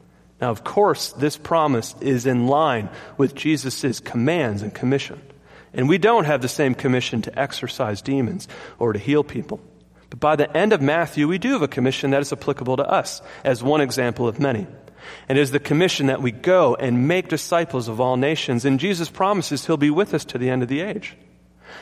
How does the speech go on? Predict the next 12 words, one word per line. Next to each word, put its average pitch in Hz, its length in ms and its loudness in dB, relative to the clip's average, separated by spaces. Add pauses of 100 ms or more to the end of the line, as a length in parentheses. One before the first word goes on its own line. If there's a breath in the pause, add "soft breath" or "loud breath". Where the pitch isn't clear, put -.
But 139 120 2
how 175 220 4
often, 175 340 4
if 131 140 -2
we're 123 140 2
honest, 117 440 -2 (580 loud breath)
when 120 220 2
we 151 160 4
are 139 120 4
preparing 151 540 0
to 127 140 -4
witness 110 680 -2